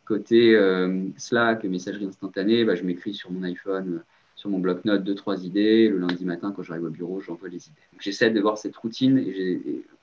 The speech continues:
j'essaie de la partager en tout cas au manager qui l'applique pour éviter d'être trop intrusif et en tout cas de ne pas avoir ce dis-, de double discours de dire : « Ne travaillez pas le week-end »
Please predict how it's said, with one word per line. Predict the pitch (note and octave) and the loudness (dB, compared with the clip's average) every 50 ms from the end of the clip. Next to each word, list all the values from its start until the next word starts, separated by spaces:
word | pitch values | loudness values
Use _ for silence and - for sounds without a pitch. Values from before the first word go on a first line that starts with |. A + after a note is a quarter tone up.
| _ _ - | _ _ -20
j'essaie | - - - A2+ G2+ | -18 -6 -4 -2 -2
de | G2+ | -2
la | F#2+ F#2 | -2 -4
partager | G2 F#2+ - - G2 G2+ | -6 -10 -12 -12 -10 -8
en | G2+ | -8
tout | G2+ - - | -8 -6 -6
cas | G#2 | -4
au | G2 | -4
manager | F#2+ F#2+ F#2+ F#2 A2+ A2+ A2+ - | -4 -4 -4 -2 -2 -2 -2 -4
qui | - - F#2+ | -8 -8 -6
l'applique | F2+ F2 - - - - - - _ _ - - _ _ - | -6 -6 -8 -10 -14 -16 -16 -18 _ _ -20 -20 _ _ 2
pour | G#2+ G2 G#2 | 4 4 4
éviter | G#2+ G2+ - - - G#2+ G#2+ | 4 2 2 4 4 6 6
d'être | G#2 F#2 - - | 6 4 2 -2
trop | - - - A2+ A2+ A2+ A2 | -8 0 2 2 2 2 0
intrusif | G#2+ G#2 - - A2+ G2+ G2 G#2+ A2+ A#2 A#2 - - - _ _ - | -4 -6 -8 -6 -6 -6 -4 -2 -4 -4 -4 -6 -12 -16 _ _ -10
et | G#2 F#2+ | -8 -8
en | F#2 | -8
tout | - - - | -8 -8 -2
cas | - A#2 A2 | 0 2 2
de | G#2+ G#2 F2+ - - - - - - - - _ - | 2 2 0 0 -2 -4 -10 -18 -20 -20 -12 _ -2
ne | A2 | 2
pas | A2 A#2 A#2 | 4 6 8
avoir | A2+ A2+ A2+ A2+ | 8 8 6 6
ce | A2 - | 4 0
dis-, | G#2 G2+ G#2 G#2 - - - - | -2 -2 -4 -6 -8 -12 -8 -4
de | A2+ A2+ | -2 -2
double | A#2 A2+ A#2 A#2 | 2 4 4 4
discours | A2+ A2+ A2 - C#3 C3 B2+ | 4 4 0 2 4 4 4
de | A2 A2 G#2 | 4 4 4
dire : « | G#2+ A#2+ A#2 B2 | 4 4 4 4
Ne | A#2+ | 2
travaillez | - - A#2 A2 A2 A2 A2 | 0 0 2 4 6 6 6
pas | - A2 | 4 4
le | A2 | 2
week-end » | G#2+ G#2+ - B2+ B2+ B2+ B2 | 2 2 2 2 2 4 2